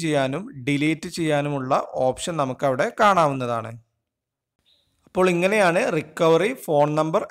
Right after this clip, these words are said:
ആഡ് ചെയ്യുന്നത്. ഇനി നമുക്ക് റിക്കവറി ഇമെയിൽ എങ്ങനെയാണ് ആഡ്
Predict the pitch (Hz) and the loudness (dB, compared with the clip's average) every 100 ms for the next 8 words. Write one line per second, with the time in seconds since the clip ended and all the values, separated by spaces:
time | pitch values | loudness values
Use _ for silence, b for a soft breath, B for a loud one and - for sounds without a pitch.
0 | 202 170 160 151 143 127 123 147 262 - | 0 0 -2 -4 -4 -4 -6 -6 -6 -14
1 | _ _ _ _ 226 262 247 214 254 220 | _ _ _ _ 0 2 2 2 2 2
2 | - - 202 202 254 185 156 170 190 208 | 0 2 4 4 2 -2 0 2 2 2
3 | 180 175 170 143 143 233 - 151 151 156 | 0 0 0 2 0 -2 -2 2 2 2